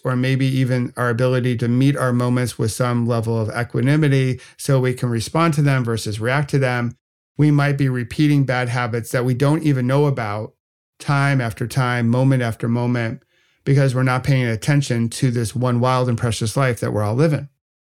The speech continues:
We may believe that we're getting better,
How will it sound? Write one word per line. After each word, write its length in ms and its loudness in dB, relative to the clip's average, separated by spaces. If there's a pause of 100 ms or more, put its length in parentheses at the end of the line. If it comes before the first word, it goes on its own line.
(220)
We 140 4
may 180 0
believe 720 2 (160)
that 180 2
we're 120 2
getting 300 2
better, 440 -2